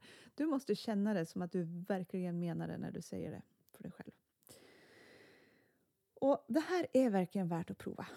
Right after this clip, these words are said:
För när vi upptäcker de här föreställningarna som bor i vårt undermedvetna, då kan vi också få förklaring och insikt till varför olika situationer och skeenden i våra liv har blivit som de har blivit.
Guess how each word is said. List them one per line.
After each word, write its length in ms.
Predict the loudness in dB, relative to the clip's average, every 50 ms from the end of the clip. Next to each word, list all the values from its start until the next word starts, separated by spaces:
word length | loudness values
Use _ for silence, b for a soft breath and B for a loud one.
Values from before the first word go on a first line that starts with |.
| B B B B B B B B B B _ _ _ _ _ _ -18 -16 0
För 140 | 2 4 6
när 180 | 8 8 8
vi 120 | 6 4 4 4
upptäcker 500 | 2 2 2 0 0 0 2 2 2 4
de 140 | 4 4 4
här 100 | 2 0
föreställningarna 880 | 0 2 2 2 2 0 0 -2 0 0 2 0 0 -2 -2 -4 -4
som 260 | -2 4 6 6 6
bor 300 | 8 6 6 6 4 4 4 2
i 60 | 2
vårt 360 | 2 2 0 0 0 -2 -2
undermedvetna, 800 | -2 -2 0 0 0 -2 -4 -4 -4 -4 -4 -4 -6 -6 -8 -4 0
då 120 | 2 2 2
kan 320 | 2 0 -2 -2 0 0
vi 80 | 2 2
också 280 | 2 2 0 -4 -6 -4
få 120 | -4 -4
förklaring 680 | -4 -6 -6 -4 -4 -2 0 0 0 0 -2 -4 -6 -4
och 120 | -4 -4 -2 0
insikt 640 | 2 4 4 4 2 0 -2 -2 -2 -6 -12 -20 b b b b b b _
till 140 | 2 4 4
varför 520 | 6 4 4 4 2 0 0 0 0 2 2
olika 480 | 2 2 4 4 4 4 2 2 -2
situationer 880 | -4 -4 -4 -4 -2 -4 -4 -2 -2 0 0 2 2 0 0 -2 -4 -6
och 80 | -8 -2
skeenden 600 | 0 2 2 4 4 4 4 4 4 2 0 0
i 80 | 0 0
våra 280 | 2 0 0 0 2 4
liv 260 | 4 4 4 2 2
har 80 | 2
blivit 440 | 2 2 2 2 0 0 0 -2 -2
som 140 | -2 -2 -2
de 120 | 0 0
har 80 | 0 0
blivit. 300 | 0 0 0 -2 -4